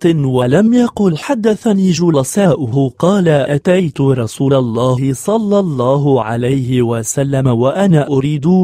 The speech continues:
أن لا أدع شيئا من البر والإثم إلا سألته عنه وحوله عصابة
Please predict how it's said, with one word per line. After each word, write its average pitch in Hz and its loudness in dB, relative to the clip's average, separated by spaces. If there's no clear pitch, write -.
أن 151 2
لا 147 0
أدع 143 -2
شيئا 170 -2
من 120 -4
البر 127 0
والإثم 120 -4
إلا 131 2
سألته 180 -2
عنه 120 -2
وحوله 139 0
عصابة 170 0